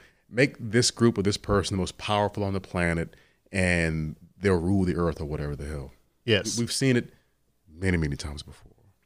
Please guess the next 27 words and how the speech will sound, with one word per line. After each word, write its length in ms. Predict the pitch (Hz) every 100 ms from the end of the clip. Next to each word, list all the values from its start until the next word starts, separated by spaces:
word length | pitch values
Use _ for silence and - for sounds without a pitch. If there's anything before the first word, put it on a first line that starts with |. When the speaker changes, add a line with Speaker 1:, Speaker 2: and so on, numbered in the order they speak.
| _ _ - - -
Speaker 2:
So, 480 | - 131 104 120 - _ _ _ _ _ _ _ _ _ _
through 260 | 117 110 110
a 60 |
series 400 | - 113 113 113
of 100 | 117
shenanigans, 760 | - 120 113 107 92 90 110 - - _ _ _ _ _ _ _ _ _ -
and 200 | 98 95
there's 280 | 92 90 90
a, 300 | 87 87 85 -
I 100 | 101
s-, 160 | 117 - 101
I 80 | 117
guess 200 | 175 -
you 60 | 180
could 140 | 160
call 200 | - 160
her 60 | 143
an 60 |
archaeologist, 800 | 127 147 143 139 151 143 147 - - _ _
scientist, 640 | - 147 151 156 - - _ _ _ _ _
Speaker 1:
Slash 320 | - 135 123
Speaker 2:
played 20 | 113
by 160 | 117
Speaker 1:
free-, 80 | 113
slash 300 | - 113 104
freedom 220 | 120 110
fighter. 300 | 101 107 113